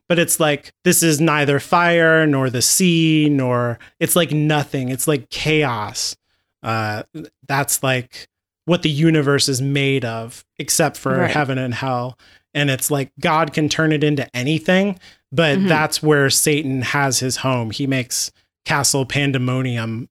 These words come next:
Speaker 1: floating in the chaos and, like, rides the chaos between hell and earth. And
Speaker 2: Right. Gotcha. Um,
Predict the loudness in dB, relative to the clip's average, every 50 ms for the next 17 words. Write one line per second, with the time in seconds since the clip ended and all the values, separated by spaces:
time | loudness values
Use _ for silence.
0 | _ -20 -16 -8 -2 0 2 2 2 2 0 0 -2 -4 -4 -4 -6 -6 -6 -4
1 | -4 -4 -4 -4 -6 -8 -8 -6 -6 -6 -6 -6 -6 -6 -8 -10 -12 _ -20 -20
2 | -20 -20 _ _ _ -6 -2 0 0 2 2 0 -2 -4 -4 -6 -6 -6 -4 -2
3 | -2 -2 -2 -2 -4 -6 -6 -6 -6 -8 -6 -4 -4 -4 -4 -6 -8 -8 -8 -6
4 | -4 -4 -4 -4 -4 -6 -8 -8 -10 -10 -8 -8 -8 -8 -10 -12 -14 _ -16 -16
5 | -16 -16 -18 _ _ _ _ _ _ _ _ -12 -8 -4 -4 -4 -4 -6 -10 _
6 | _ -6 -4 -4 -4 -4 -6 -8 -8 -8 -10 _ _ _ _ _ _ _ _ -20
7 | -20 -20 -20 -20 _ _ _ -4 -2 0 0 0 0 -2 -2 -4